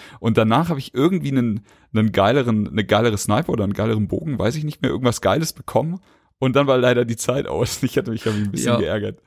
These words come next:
Speaker 2: Das war bei mir ganz ähnlich. Also ich hab vorher auch, äh, ganz viel Zeit mit, äh, Looten verschwendet, in Anführungsstrichen.
Speaker 1: Ja.
Speaker 2: Und bin dann auch, äh, kurz vor knapp,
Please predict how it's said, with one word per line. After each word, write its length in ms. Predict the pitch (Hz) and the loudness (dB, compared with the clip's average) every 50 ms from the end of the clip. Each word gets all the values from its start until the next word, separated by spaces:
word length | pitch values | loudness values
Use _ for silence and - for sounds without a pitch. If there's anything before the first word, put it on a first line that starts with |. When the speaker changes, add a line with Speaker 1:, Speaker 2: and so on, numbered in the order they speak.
| - - - - _ _ _ _ - - _ _ - | -20 -20 -20 -20 _ _ _ _ -20 -20 _ _ -4
Speaker 2:
Das 140 | 117 101 101 | -2 2 2
war 120 | 131 139 | 2 4
bei 120 | 156 147 | 4 2
mir 140 | 127 127 151 143 | 0 2 0 2
ganz 200 | 135 123 120 - | 2 0 0 2
ähnlich. 380 | - 123 120 120 104 101 - | 2 4 4 4 2 2 2
Also 140 | 117 107 107 | 0 0 0
ich 100 | 110 - | 0 -2
hab 120 | 131 123 | -4 -4
vorher 360 | - - 139 135 127 127 127 - | -2 0 0 2 2 2 2 2
auch, 320 | 135 135 139 135 - - | 0 0 0 -2 -2 -2
äh, 720 | - 120 113 110 113 113 113 113 117 117 117 117 127 123 - _ | 0 2 2 4 4 4 2 2 2 2 2 0 0 -2 -4 _
ganz 260 | - - - 165 - - | -2 -2 0 0 -2 -4
viel 200 | - - 143 127 | -2 0 0 0
Zeit 380 | - - - 131 131 139 139 - | 0 0 2 2 2 2 2 2
mit, 360 | 135 123 127 123 123 - - - | 2 2 2 2 0 -4 -6 -2
äh, 40 | - | 0
Looten 640 | 127 123 117 101 107 127 165 214 294 - 202 180 180 | 2 2 2 2 2 4 4 4 4 4 2 0 0
verschwendet, 640 | - - 160 - - 160 160 170 180 175 196 190 | 0 -2 -2 0 2 0 2 2 2 0 0 0
in 140 | - - 131 | 0 -2 0
Anführungsstrichen. 920 | 143 147 160 - - 165 160 147 - - 151 156 - - 175 175 196 196 - | 0 0 -2 -2 -2 -2 -2 -2 -4 -4 -2 -2 -2 0 0 0 -2 -2 -4
Speaker 1:
Ja. 60 | 110 104 90 - - _ _ _ _ - | -8 -10 -10 -12 -18 _ _ _ _ 2
Speaker 2:
Und 320 | 135 123 131 131 127 123 | 2 4 4 2 2 0
bin 140 | - 131 131 | 0 0 2
dann 160 | 131 127 127 | 2 2 2
auch, 380 | - 127 123 123 131 127 - - | 2 2 2 2 2 0 -2 -4
äh, 500 | - 120 117 113 117 117 117 117 117 117 - - | -2 0 2 2 4 4 2 2 0 -2 -4 -8
kurz 280 | - - - 160 156 - | -4 0 0 0 0 0
vor 240 | - - 135 131 127 | 0 0 0 0 0
knapp, 440 | - - - 135 139 139 - - | -2 -2 0 0 0 0 -4 -10